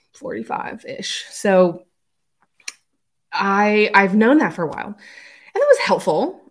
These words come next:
but I would say that Clifton Strengths thirty-four was probably the one that really, and having a coach kind of have some, a few sessions with the coach was able to walk me through that.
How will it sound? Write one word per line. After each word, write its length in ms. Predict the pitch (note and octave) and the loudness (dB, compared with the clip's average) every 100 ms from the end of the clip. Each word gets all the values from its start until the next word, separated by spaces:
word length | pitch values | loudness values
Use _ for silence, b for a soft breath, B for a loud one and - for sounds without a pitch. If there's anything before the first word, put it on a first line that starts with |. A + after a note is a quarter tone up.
| - | 0
but 300 | G#3+ B3+ A3 | 4 6 6
I 60 | |
would 140 | D#4+ G#4+ | 2 0
say 140 | F#4 | 0
that 120 | D#4 | -2
Clifton 320 | - C4+ E4+ D4+ | 0 -2 -2 -6
Strengths 640 | - G3+ F#3+ - - - B - | -2 -2 -2 -8 -16 -18 B -4
thirty-four 580 | G3 G#3 F#3 E3 D#3+ | -2 0 -2 -2 -2
was 140 | F3 F3+ | -6 -8
probably 320 | - C#4 D#4+ | -4 -2 0
the 80 | A3 | -2
one 220 | F3+ F3 | -2 -6
that 140 | D#3+ | -10
really, 520 | E3+ A#3 C#4 C4 B3 G3 | -6 -4 -2 -4 -6 -6
and 100 | F#3 | -6
having 280 | A3+ B3+ | -4 -2
a 60 | F#3 | -4
coach 320 | - E3+ F3 | -6 -8 -8
kind 160 | - E3 | -10 -10
of 180 | D3+ D3+ _ _ | -10 -12 _ _
have 200 | - G3 | -14 -10
some, 140 | G#3 F#3+ - | -8 -8 -10
a 40 | F#3 | -10
few 180 | A3 | -8
sessions 360 | G3 F3+ F#3 F#3 | -6 -6 -6 -10
with 80 | E3+ | -12
the 60 | |
coach 300 | - D#3+ D#3 | -10 -8 -8
was 220 | D#3+ D#3+ E3 | -8 -10 -10
able 220 | F3 E3+ | -8 -6
to 60 | |
walk 200 | D#3+ E3+ | -4 -6
me 80 | F#3 | -6
through 200 | D#3 F3 | -8 -6
that. 240 | D3+ C#3+ | -4 -4